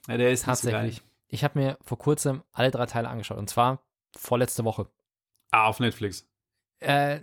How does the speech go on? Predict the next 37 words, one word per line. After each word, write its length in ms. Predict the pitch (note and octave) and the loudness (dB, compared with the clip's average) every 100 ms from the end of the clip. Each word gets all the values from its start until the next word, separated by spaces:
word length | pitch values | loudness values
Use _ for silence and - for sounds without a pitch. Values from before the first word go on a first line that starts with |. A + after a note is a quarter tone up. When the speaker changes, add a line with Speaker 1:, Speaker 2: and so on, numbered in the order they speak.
| D3+ | -12
Speaker 2:
Teil 220 | - D3+ D#3 | -2 0 2
eins 200 | F3 F#3+ | 0 0
auf 100 | - | -2
Netflix, 440 | E3+ - G3 - | -4 -2 -6 -2
Teil 180 | D3+ C#3+ | -2 0
zwei 180 | - D#3 | 0 -2
und 80 | D3+ | -2
drei 100 | D#3+ | -2
bei 80 | F3+ | -2
Amazon 340 | E3 E3+ E3 | -4 -4 -6
Prime. 320 | - D#3+ F3 | -4 -4 -2
Den 140 | A#2 A2 | -2 -4
ein, 240 | - B2 | -6 -6
zwei 220 | - B2+ | -2 -2
und 80 | C#3 | 0
drei 180 | B2 C#3 | -2 -2
gibt's 220 | D3 - | -4 -6
nämlich 160 | A#2+ A2 | -6 -4
nicht 160 | B2+ | -6
bei 80 | B2 | -8
Netflix. 400 | A#2 - - - | -10 -12 -12 -8
Speaker 1:
Das 80 | - | -6
Speaker 2:
Wenn 80 | A2 | -6
mich 120 | - | -10
nicht 140 | G#2+ | -12
alles 140 | - F#2+ | -12 -10
Speaker 1:
ist 40 | |
wieder 100 | F#2 | -10
Speaker 2:
täuscht. 100 | F#2+ | -10
Speaker 1:
ziemlich 160 | G2 F2 | -12 -12
bescheuert. 340 | G2+ - G2 | -12 -10 0
Speaker 2:
Oder 180 | C#3+ C#3 | 2 4
andersrum, 440 | B2 B2+ - F#2+ | 2 0 0 -8
Speaker 1:
Okay. 80 | G2 - | -6 -4
Speaker 2:
irgendwie 220 | B2+ A2 | -2 0
so. 120 | G2+ | -2
Speaker 1:
Ja. 160 | F2+ | -6